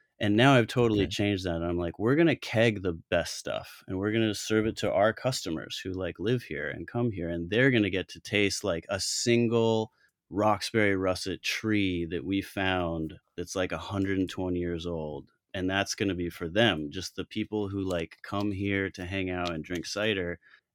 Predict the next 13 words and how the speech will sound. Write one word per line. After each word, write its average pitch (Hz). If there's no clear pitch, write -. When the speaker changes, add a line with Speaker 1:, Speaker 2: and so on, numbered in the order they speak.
Speaker 1:
and 92
that 113
actually 120
is 104
making 101
a 95
lot 92
more 90
sense 87
now 95
than 82
trying 87
to 85